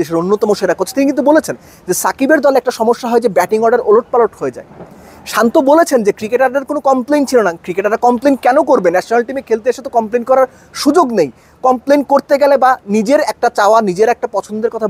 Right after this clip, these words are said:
বলতে গেলে উল্টো চক্ষুশূল হতে হয়, সমালোচনার পাত্র হতে হয়, কিংবা মনে, অনেকে মনে করে নেন যে এই ক্রিকেটাররা সঠিক কথা বলছে না, কিংবা এই ক্রিকেটার যিনি আছেন তিনি কোচের সিদ্ধান্তকে বা কোচের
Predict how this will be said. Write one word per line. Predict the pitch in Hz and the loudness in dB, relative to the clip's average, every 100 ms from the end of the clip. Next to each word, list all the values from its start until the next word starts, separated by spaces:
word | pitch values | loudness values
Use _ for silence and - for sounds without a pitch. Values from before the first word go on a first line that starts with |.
| 180 | 0
বলতে | 254 302 254 | 0 0 2
গেলে | 165 - _ _ - - 285 | 0 -2 _ _ -20 -2 2
উল্টো | 330 - 151 - _ _ _ - | 2 2 -2 -2 _ _ _ -4
চক্ষুশূল | 277 - 285 262 262 196 | -4 -4 -6 -2 -2 0
হতে | 185 147 | -2 -4
হয়, | 120 - - - - - | -6 -16 -20 -20 -14 -2
সমালোচনার | 233 269 294 320 311 311 | 2 4 2 2 0 0
পাত্র | 226 - 190 | -2 -2 -4
হতে | 170 143 | -2 -6
হয়, | 123 - _ - | -8 -14 _ -4
কিংবা | 277 269 330 - 185 202 | 0 2 0 -2 0 2
মনে, | 262 302 - | 4 2 2
অনেকে | 220 262 269 | 0 2 2
মনে | 269 311 | 2 2
করে | 294 240 | 2 2
নেন | 196 - _ 202 | 0 -4 _ -2
যে | |
এই | 214 | -2
ক্রিকেটাররা | 233 226 254 254 247 | -2 -2 -2 -2 -2
সঠিক | 208 226 - | -6 -6 -8
কথা | 226 208 | -6 -2
বলছে | 220 269 | 0 2
না, | 269 | 0
কিংবা | 269 254 233 | 0 0 2
এই | 214 214 | 2 0
ক্রিকেটার | 220 233 233 233 - _ _ 185 | -4 -2 -2 -4 -18 _ _ -6
যিনি | 226 220 208 | -2 0 0
আছেন | 208 311 - - - | 0 -2 -2 -20 -4
তিনি | 220 240 - | 0 0 2
কোচের | 247 285 - | 0 0 0
সিদ্ধান্তকে | 247 208 247 269 233 156 113 | -4 -4 -2 0 0 -2 -2
বা | 165 226 | -2 0
কোচের | 220 277 | 2 0